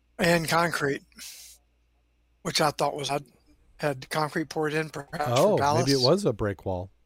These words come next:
Speaker 2: Yeah, I guess it could be for ballast.
Speaker 1: But like he said, I mean, the boat is sitting almost upright in the middle, accessible only at low tide,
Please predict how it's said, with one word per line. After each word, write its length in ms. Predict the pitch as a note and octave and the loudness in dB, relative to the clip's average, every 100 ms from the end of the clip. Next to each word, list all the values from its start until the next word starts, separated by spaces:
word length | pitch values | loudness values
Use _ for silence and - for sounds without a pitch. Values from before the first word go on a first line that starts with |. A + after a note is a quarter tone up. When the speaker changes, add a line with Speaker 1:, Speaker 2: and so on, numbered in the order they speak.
| _ _ _ _ _ _ _ _ - | _ _ _ _ _ _ _ _ -2
Speaker 2:
Yeah, 140 | F#3 | 0
I 40 | G3+ | 0
guess 220 | F3+ G3 | -2 -2
it 80 | G#3 | -4
could 140 | A#2 | -4
be 60 | G#2+ | -6
for 180 | - | -6
ballast. 520 | G2+ F2+ G2+ C3 - - _ _ _ _ _ _ _ | -8 -8 -8 -10 -14 -20 _ _ _ _ _ _ _
Speaker 1:
But 120 | G3 | -2
like 220 | E3+ B3 A#3 | 4 2 2
he 100 | G3 | 2
said, 340 | - C4 D3+ - - _ | 2 2 0 -6 -18 _
I 80 | E3+ | -4
mean, 180 | E3 D3+ | -4 -4
the 100 | C#3+ | -2
boat 280 | F3+ G3+ G3+ | 2 2 4
is 140 | E3+ | 0
sitting 400 | - G3 F3 E3+ | 0 0 -2 -2
almost 420 | - F3 G#3 E3+ - | 0 0 0 -4 -4
upright 380 | F#3 G3 G3 | -2 0 2
in 140 | F#3 F#3+ | 0 -4
the 60 | |
middle, 320 | F#3+ C#3+ D3+ - - - - - | -6 -6 -6 -10 -18 -20 -20 -10
accessible 600 | - - F3+ E3+ G3 F3 - | -4 0 2 2 2 0 0
only 280 | D#3 F#3+ F#3+ | -2 0 0
at 120 | - | 2
low 200 | D#3+ F#3 | 0 0
tide, 440 | D#3 C#3 C#3 D3+ | -2 -2 -2 -6